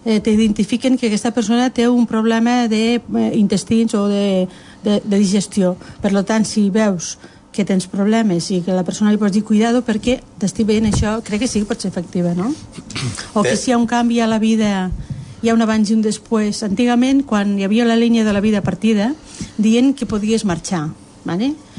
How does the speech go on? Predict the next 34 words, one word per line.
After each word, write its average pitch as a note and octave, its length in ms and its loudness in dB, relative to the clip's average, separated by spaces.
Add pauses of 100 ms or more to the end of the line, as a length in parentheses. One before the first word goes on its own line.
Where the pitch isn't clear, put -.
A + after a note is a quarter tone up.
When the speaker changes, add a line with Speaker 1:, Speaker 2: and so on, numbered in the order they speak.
(220)
Speaker 1:
Jo G#3+ 160 2
popularment A#3+ 640 2
he A#3 80 2
dit A#3 140 -2
que A3+ 160 2 (220)
és G#3+ 100 0
un A3+ 100 4
KitKat, A3 400 -4 (300)
que G3+ 60 -2
és F3+ 100 -4
un G3 160 2
canvi F#3 260 0
important, F#3 540 0 (160)
que G3 160 -2
hi F#3 60 2
ha F3 100 2
un F#3 100 2
abans F3 300 2
i F#3+ 80 2
un G3 80 2
després. F3 560 -2 (400)
Per G#3 160 0
lo G#3+ 100 4
tant, A3 300 0
a G#3+ 80 -4
vegades G#3+ 240 2
hem A3+ 80 2
de A3+ 100 2
passar A3 240 0
per G#3 140 -2
aquests G3 240 -6
canvis A3 500 2
que - 160 -2
la F#3 460 2